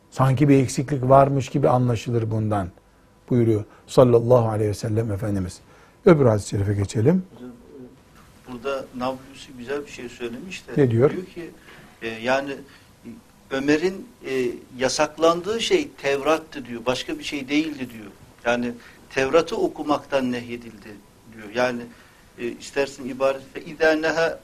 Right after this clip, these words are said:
Speaker 2: نُهِيَ عُمَرْ عَنِ الْقِرَاءَةِ التَّوْرَاتِ مَعَ كَوْنِهِ كِتَابًا اِلَٰهِيًّا فَالنَّهْيُ عَنْ كِتَابِ الْفَلَاسِفَةِ،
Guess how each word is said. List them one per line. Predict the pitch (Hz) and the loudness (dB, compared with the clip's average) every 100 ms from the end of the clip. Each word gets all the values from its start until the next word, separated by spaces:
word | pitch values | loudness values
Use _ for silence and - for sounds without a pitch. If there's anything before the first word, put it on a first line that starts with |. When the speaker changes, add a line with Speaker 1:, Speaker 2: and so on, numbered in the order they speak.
| - | -14
Speaker 2:
نُهِيَ | 143 180 180 175 | -2 0 0 2
عُمَرْ | 170 175 185 214 - | 2 2 2 2 2
عَنِ | 165 180 | 0 0
الْقِرَاءَةِ | 185 - 170 185 175 - | -6 0 6 6 4 -4
التَّوْرَاتِ | - 165 165 214 214 156 | 2 4 8 6 6 -2
مَعَ | 143 156 196 202 | 2 4 4 6
كَوْنِهِ | 208 202 170 160 151 | 4 6 -4 -6 -8
كِتَابًا | 170 170 160 160 151 | 4 8 8 6 0
اِلَٰهِيًّا | 151 151 143 143 135 123 - - - _ | 8 8 8 4 2 2 -2 -20 -20 _
فَالنَّهْيُ | 160 180 180 233 226 226 190 - | 2 4 6 6 6 2 4 6
عَنْ | 185 180 | 4 2
كِتَابِ | 180 196 202 196 | 2 8 8 8
الْفَلَاسِفَةِ، | 175 180 175 180 180 247 240 220 254 | 0 2 8 8 8 0 -2 -2 -4